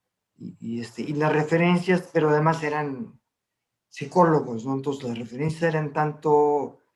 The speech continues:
místicas como psicológicas, ¿no? Acerca de, de una serie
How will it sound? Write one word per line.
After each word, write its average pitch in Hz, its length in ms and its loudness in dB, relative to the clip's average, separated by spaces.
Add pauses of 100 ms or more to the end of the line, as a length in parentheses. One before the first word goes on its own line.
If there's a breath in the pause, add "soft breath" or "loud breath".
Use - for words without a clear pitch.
(340)
místicas 175 720 2
como 120 300 -8
psicológicas, 123 1160 -10
¿no? 180 160 -16 (400)
Acerca 127 500 -6
de, 113 400 -10 (1400)
de 151 140 -2
una 190 220 2
serie 190 240 4